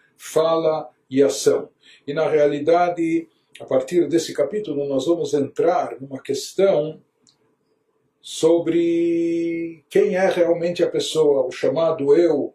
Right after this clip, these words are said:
interior ou eu exterior.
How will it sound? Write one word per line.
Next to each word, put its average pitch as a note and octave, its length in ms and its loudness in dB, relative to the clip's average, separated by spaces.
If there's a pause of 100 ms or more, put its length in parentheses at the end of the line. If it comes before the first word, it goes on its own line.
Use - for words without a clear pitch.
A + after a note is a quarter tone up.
(300)
interior C#3 1000 0 (280)
ou C#3 380 2
eu F#3 500 2 (240)
exterior. E3 840 2